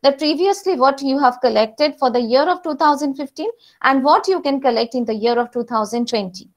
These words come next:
Because of this pandemic, there is a huge problem in data collection period. So in this period of pandemic, we cannot get the authenticated data. That is also another, a big questions for the data collection,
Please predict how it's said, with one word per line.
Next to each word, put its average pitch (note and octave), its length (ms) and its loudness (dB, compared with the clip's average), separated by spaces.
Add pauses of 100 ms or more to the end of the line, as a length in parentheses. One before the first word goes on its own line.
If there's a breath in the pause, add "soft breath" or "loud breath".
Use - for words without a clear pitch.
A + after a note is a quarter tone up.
(380)
Because G#4+ 440 0
of F#4 160 2
this E4 180 -2
pandemic, A#3+ 720 0
there C4+ 200 2
is C4+ 180 -4
a C#4 100 2
huge C#4+ 480 -4 (400)
problem D4 480 2
in C4 200 0
data A#3 260 2
collection A#3 540 -4
period. B3+ 480 -4 (240)
So F4 220 2
in E4+ 200 -2
this G#4+ 200 0
period D4+ 320 0
of D4+ 200 0
pandemic, C4+ 560 0
we B3+ 180 -4
cannot C#4+ 400 0
get C4 200 0
the B3+ 140 -4
authenticated A#3+ 800 -4
data. A3 360 -4 (320)
That C4 240 2
is E4 140 -4
also C4+ 300 0
another, B3 560 0
a A#3+ 80 0
big C4 240 -6
questions A#3+ 480 -6
for A3+ 200 2
the C4+ 220 0 (280 loud breath)
data B3 280 2
collection, G3+ 440 -6